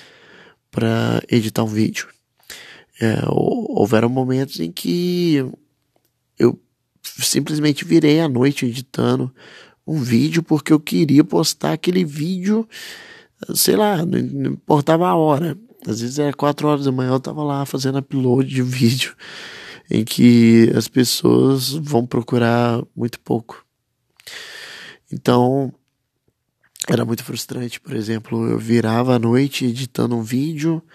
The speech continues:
e postava o vídeo no canal, e quando eu ia, eu acordava, né, porque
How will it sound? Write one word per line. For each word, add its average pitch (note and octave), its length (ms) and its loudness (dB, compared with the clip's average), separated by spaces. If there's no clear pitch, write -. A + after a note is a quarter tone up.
e A2+ 300 2
postava C3 440 0
o C3+ 60 -4
vídeo C3 260 0
no C#3 100 -2
canal, D#3+ 540 -2
e B2+ 120 2
quando C3+ 300 2
eu C#3 200 4
ia, C3 180 6
eu - 560 0
acordava, B2 680 0
né, A2 120 -4
porque - 340 -8